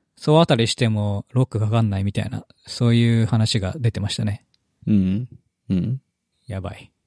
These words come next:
Speaker 2: やばいですね。こう、ウェーターピラニアの胸に、<laughs> 群れに餌を投げ込むような。
Speaker 1: <laughs> ねえ。
Speaker 2: うん。ええ。
Speaker 1: メルカリでこう、現金を売ってる人とかいましたけどね。
Speaker 2: ああ、いましたね。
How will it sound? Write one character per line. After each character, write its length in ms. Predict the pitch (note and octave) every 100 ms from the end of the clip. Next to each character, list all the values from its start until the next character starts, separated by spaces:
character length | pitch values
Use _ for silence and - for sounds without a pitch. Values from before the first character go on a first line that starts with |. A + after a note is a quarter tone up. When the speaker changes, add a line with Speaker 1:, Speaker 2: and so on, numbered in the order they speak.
| _ _
Speaker 2:
や 140 | - G2+
ば 160 | G2
い 60 | F2
で 60 | -
す 160 | -
ね。 420 | F2 F2+ A#2+ G#2+ _ _ _ _ _ _ -
こ 340 | - F#2 F#2
う、 40 |
ウ 20 | G#2+
ェ 120 | G2+
ー 40 |
タ 140 | - F#2+
ー 40 |
ピ 140 | -
ラ 120 | A2+ G#2
ニ 140 | G#2
ア 80 | G2+
の 240 | G2+ G2+
胸 240 | G#2 G#2 F#2+
に、 220 | F2+ G#2
<laughs> 60 | -
群 100 | G#2+
れ 140 | G#2
に 100 | F#2 F#2 D#3+
餌 240 | A#2 - G#2
を 40 |
投 60 | G2
げ 60 | - B2+
込 220 | - C3
む 80 | G#2
よ 100 | G2 -
う 40 |
な。 140 | G#2 G#2+ - - - - - _ - _ _
Speaker 1:
<laughs> 880 | _ _ _ _ - - - _ -
ね 460 | G2 F#2 F#2 F2+ -
え。 720 | _ _ _ _ - - -
Speaker 2:
う 0 |
ん。 360 | G#2 B2 C3 - - _ -
え 340 | F#2+ E2 G#2 B2+
え。 100 | A#2+ _ _ -
Speaker 1:
メ 120 | A#2
ル 100 | C#3
カ 120 | D3
リ 100 | D3
で 100 | C3+
こ 140 | C3 B2
う、 20 |
現 280 | A2+ C3+ D3+
金 280 | F#3 D3 G#2
を 220 | F#2 F2
売 60 | A2
っ 20 |
て 220 | - -
る 80 | G#2
人 120 | -
と 60 | G2
か 80 | F#2
い 60 |
ま 80 | G2
し 80 | -
た 60 | F#2+
け 60 |
ど 80 | F#2
ね。 240 | F#2+ G2+ - _ _ -
Speaker 2:
あ 160 | A#2 G2+
あ、 60 | F#2
い 80 |
ま 100 | G2
し 100 | G2
た 80 | -
ね。 420 | F#2+ F#2 F#2+ A2+